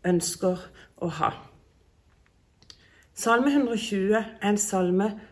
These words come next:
som sier noe om at vi er omgitt av løgner og hat, og at vi lider under dette. Det er et slags oppgjør mot denne verdens ånd. Men det blir ikke kun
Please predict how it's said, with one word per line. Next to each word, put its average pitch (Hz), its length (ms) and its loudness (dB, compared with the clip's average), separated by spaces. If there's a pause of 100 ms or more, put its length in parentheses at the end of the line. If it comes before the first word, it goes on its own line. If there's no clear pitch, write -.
(120)
som 208 160 -2
sier 202 380 2
noe 185 180 2
om 202 100 2
at 196 140 -4
vi 208 80 2
er 202 160 -6
omgitt 202 560 -2
av 190 100 2
løgner 180 520 2
og 175 160 -4
hat, 190 400 -6 (320)
og 180 80 -2
at - 120 -8
vi 226 120 2
lider 208 480 2 (200)
under 156 220 -8
dette. 160 380 -12 (1160)
Det 180 120 0
er 185 80 0
et - 80 -10
slags 214 320 0
oppgjør 208 640 -4
mot 180 100 4
denne 190 280 4
verdens 185 400 0 (100)
ånd. 196 300 0 (880)
Men 214 220 2 (100)
det 208 80 4
blir 220 160 2
ikke - 240 -6
kun 254 240 2